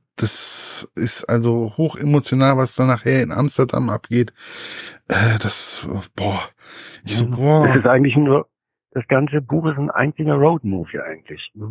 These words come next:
Speaker 2: ist mir auch erst hinterher klar geworden.
Speaker 1: Ja, absolut. Und dann, ähm, oder Monique. Monique fand ich auch
Speaker 2: Ja.
Speaker 1: eine, eine total,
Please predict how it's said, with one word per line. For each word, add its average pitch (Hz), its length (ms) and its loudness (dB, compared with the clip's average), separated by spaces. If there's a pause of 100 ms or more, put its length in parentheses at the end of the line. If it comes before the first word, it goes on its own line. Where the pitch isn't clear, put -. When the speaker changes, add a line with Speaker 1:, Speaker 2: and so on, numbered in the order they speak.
Speaker 2:
ist 110 120 -8
mir 113 140 0
auch 107 120 -2
erst 110 160 0
hinterher 120 380 2
klar 123 300 2
geworden. 98 380 -4 (420)
Speaker 1:
Ja, 113 220 -2
absolut. 123 540 -4
Und 110 140 -2
dann, 120 460 0
ähm, 104 300 2 (320)
oder 123 260 0
Monique. 131 840 4
Monique 123 500 0
fand - 580 -6
ich 123 100 4
auch 131 80 6
Speaker 2:
Ja. 131 140 4
Speaker 1:
eine, - 180 -6
eine 117 280 0
total, 147 600 -2